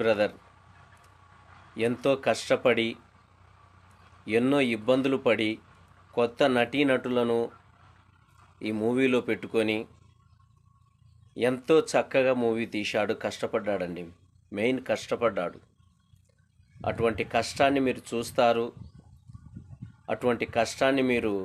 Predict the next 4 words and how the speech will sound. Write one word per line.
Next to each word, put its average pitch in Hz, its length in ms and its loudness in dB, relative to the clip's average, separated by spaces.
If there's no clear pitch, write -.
ఆలోచిస్తారు, 123 760 0
గమనిస్తారనే 110 760 -2
ఆలోచనతో 110 600 -4
నేను 95 200 -4